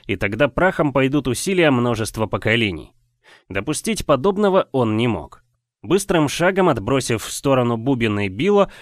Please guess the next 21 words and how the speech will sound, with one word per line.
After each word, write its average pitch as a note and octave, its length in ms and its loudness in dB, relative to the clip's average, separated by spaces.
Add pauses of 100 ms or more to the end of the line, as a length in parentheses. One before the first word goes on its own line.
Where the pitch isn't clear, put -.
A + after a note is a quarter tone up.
(100)
старик F3+ 400 -2
в F#3+ 60 -2
одеянии G3 560 2
из C#3 260 -2
медвежьей B2+ 540 0
шкуры A3+ 320 -2
ворвался F3+ 500 2
в - 80 -6
пещеру G#3+ 480 0
и F#3 80 4
застыл D3 460 0
неподвижным E3+ 680 2
изваянием, C3 880 0 (100)
прикрыв A#2 440 -2
глаза G2+ 480 -2 (300)
и B2+ 120 0
сосредоточившись A#2 1000 -2
на D3+ 120 2
удержании D#3+ 640 0
разбушевавшихся B2+ 1040 -2
сил. G2 360 -10